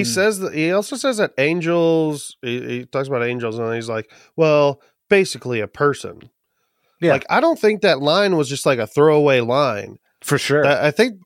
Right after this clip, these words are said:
Speaker 2: that's gonna be kind of important 'cause, uh, uh, they're not this almighty powerful beings, you know, they're not that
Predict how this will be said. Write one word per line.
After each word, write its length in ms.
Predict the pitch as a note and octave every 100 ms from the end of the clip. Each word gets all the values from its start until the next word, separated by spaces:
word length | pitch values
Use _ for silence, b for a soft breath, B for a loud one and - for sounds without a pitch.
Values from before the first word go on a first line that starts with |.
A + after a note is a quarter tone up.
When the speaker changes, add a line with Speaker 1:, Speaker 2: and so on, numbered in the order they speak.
| _
Speaker 2:
that's 200 | D3 C#3
gonna 200 | F#3+ F3
be 220 | D3 D3
kind 240 | B2 E3+ D#3
of 80 | B2
important 600 | A2 F3+ G3 B2 A2+ A2
'cause, 680 | C#3 A#2 A2+ A2+ - - - _ _ _ _ -
uh, 200 | B2+ C3+ B2+
uh, 580 | A#2+ A#2+ A#2+ A#2 A2+ C3+ _ _ _ _
they're 100 | A#2+
not 220 | D#3+ F3
this 240 | D3+ C3 -
almighty 800 | C3 D#3+ D#3+ C#3+ - B2 C#3 D3
powerful 440 | C3 D3+ D#3 C3+ A#2
beings, 600 | C3 E3+ B2+ A#2 A#2+ A#2+
you 80 |
know, 160 | A2+ A#2
they're 100 | B2
not 120 | B2
that 180 | B2 A#2+